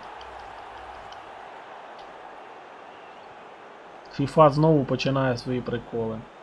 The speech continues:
От через те мені не хочеться навіть частіше знімати фіфу, розумієте?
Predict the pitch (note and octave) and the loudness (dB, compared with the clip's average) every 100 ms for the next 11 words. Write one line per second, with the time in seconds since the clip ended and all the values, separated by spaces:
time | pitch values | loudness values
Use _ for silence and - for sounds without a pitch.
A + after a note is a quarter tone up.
0 | - - - - C3+ C3 - D#3 E3+ F3 | -14 -14 -14 -6 -4 -4 -8 4 10 10
1 | F3+ - C4 F#3+ F3 E3 F#3+ F#3 E3 D3 | 10 8 8 10 8 6 6 4 2 4
2 | D3 D3 C3 C#3+ - D#3 D3+ C3+ C3+ C#3 | 4 4 2 -4 -2 0 0 2 2 2
3 | C#3 B2+ C#3+ B2+ C3+ A#2 A#2 D3+ F#3+ D3+ | 2 -2 -4 -4 -2 -2 0 4 4 4